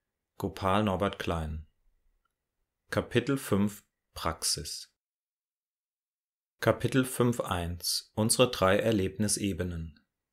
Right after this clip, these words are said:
Kontakt, Beziehung und somit eine Beruhigung des autonomen Nervensystems kann nur zustande kommen,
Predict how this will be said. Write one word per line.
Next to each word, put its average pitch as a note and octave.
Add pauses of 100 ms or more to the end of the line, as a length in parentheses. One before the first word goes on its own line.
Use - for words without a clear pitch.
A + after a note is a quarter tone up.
(1900)
Kontakt, -
Beziehung A#2+
und F#2+
somit G#2
eine F#2+
Beruhigung F2+
des F2+
autonomen F#2
Nervensystems F2
kann F2+
nur G#2
zustande F#2+
kommen, E2+